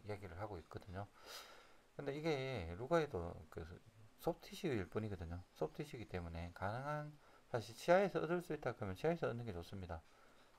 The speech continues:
그 가능한 그 사용하지 않는 게,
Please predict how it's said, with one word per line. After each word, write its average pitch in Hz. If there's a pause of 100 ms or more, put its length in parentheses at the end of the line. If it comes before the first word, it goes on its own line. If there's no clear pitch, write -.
(160)
그 95
가능한 120
그 85 (120)
사용하지 143
않는 92
게, 107